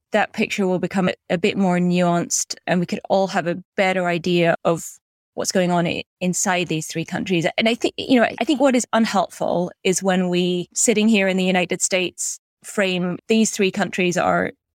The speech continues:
they are threats to our system. Their, their leaders are, are autocrats, and therefore we need to be very wary of citizens of these countries, of,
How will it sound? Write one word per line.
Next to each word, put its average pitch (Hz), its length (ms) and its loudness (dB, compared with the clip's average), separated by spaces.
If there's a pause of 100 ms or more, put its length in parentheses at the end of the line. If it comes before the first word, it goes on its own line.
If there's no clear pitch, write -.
(440)
they 180 140 0
are 165 160 0 (160)
threats - 500 -4 (220)
to 190 200 4
our - 160 2
system. 196 680 2 (600)
Their, 175 240 0 (140)
their 175 140 2
leaders 196 520 2
are, 180 260 0
are 165 220 0
autocrats, 185 720 -2
and 185 180 -2
therefore 175 600 0
we 196 80 -2
need 185 120 0
to 185 60 -2
be 175 100 0
very 175 260 0
wary 170 360 0
of 165 160 -2
citizens 208 480 2
of 190 100 0
these 196 160 0
countries, 190 520 0
of, 113 180 -2